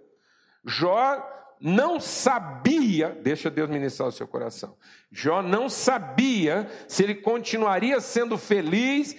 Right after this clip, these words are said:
se o ambiente em volta dele se tornasse hostil.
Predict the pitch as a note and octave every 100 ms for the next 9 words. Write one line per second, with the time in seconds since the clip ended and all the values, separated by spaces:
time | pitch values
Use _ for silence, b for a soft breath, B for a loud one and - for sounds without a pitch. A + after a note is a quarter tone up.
0 | B B - - B3 B3 A#3+ B3+ A3+ A3
1 | G#3+ C4 D#4 D#4 A#3 - - D#3 E3+ F3+
2 | D3+ F3 F3+ - C3+ D#3 G3 F#3+ F#3 E3+
3 | E3 C#3+ D#3+ F3+ - B B - - -
4 | - A#2+ F#2+ F2